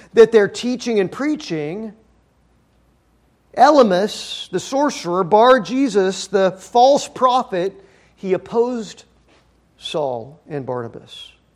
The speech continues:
He was trying to influence his boss to not believe the message that Saul and Barnabas were preaching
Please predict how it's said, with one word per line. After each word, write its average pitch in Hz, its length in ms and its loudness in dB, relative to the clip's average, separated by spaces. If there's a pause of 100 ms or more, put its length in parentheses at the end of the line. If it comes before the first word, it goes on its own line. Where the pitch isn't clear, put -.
(1700)
He 208 160 -6
was 214 240 -2
trying 233 640 -2
to 208 260 -8
influence 214 880 2
his 185 260 0
boss 180 960 0 (520)
to 214 200 -4
not 214 560 2
believe 220 760 0 (760)
the 170 80 -4
message 190 480 -2
that 185 160 -8
Saul 196 240 -4
and 160 80 -6
Barnabas 165 440 -4
were 165 60 -14
preaching 127 640 -14